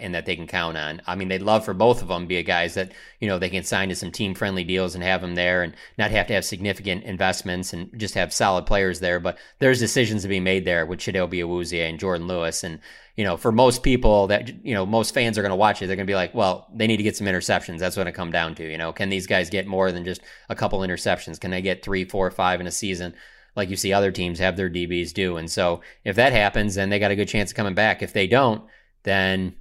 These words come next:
you know, a year from now, we could be talking about how their two starting quarters, corners are, uh, Reggie Robinson the second and, and Trayvon Diggs, two guys that they just took in this year's draft.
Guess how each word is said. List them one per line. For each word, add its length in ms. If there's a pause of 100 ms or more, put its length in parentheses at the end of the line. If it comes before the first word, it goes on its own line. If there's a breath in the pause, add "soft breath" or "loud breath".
(260)
you 100
know, 180 (280)
a 80
year 180
from 180
now, 360
we 160
could 80
be 80
talking 320
about 160
how 100
their 220 (320 loud breath)
two 140
starting 280
quarters, 480 (100)
corners 460
are, 320 (260 loud breath)
uh, 220
Reggie 240
Robinson 420
the 60
second 460
and, 220
and 140
Trayvon 320
Diggs, 280
two 100
guys 200
that 80
they 100
just 160
took 120
in 60
this 180
year's 140
draft. 320